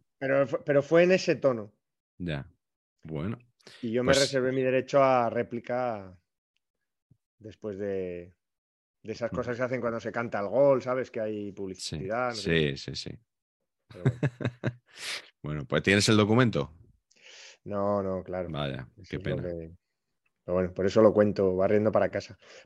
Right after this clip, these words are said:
Speaker 1: Pero, por cierto, eso, que gracias por, por tan anunciado presencia el lunes próximo en, en tu sección
Speaker 2: De
Speaker 1: del
Speaker 2: diez a
Speaker 1: programa
Speaker 2: once,
Speaker 1: de
Speaker 2: Radio
Speaker 1: Despierta San
Speaker 2: Marca.
Speaker 1: Francisco,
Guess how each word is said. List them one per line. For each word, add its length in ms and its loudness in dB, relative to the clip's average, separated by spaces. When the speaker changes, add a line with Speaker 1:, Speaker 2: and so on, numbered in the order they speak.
Speaker 1:
Pero, 240 8
por 160 2
cierto, 580 4
eso, 300 -6
que 120 -6
gracias 360 0
por, 300 0
por 260 -2
tan 180 -2
anunciado 1000 0
presencia 580 -4
el 80 -2
lunes 320 -4
próximo 440 -8
en, 300 -10
en 140 -10
tu 120 -4
sección 600 -2
Speaker 2:
De 60 0
Speaker 1:
del 100 2
Speaker 2:
diez 120 4
a 40 0
Speaker 1:
programa 220 2
Speaker 2:
once, 140 -2
Speaker 1:
de 60 -2
Speaker 2:
Radio 140 -12
Speaker 1:
Despierta 440 2
San 120 2
Speaker 2:
Marca. 140 2
Speaker 1:
Francisco, 580 2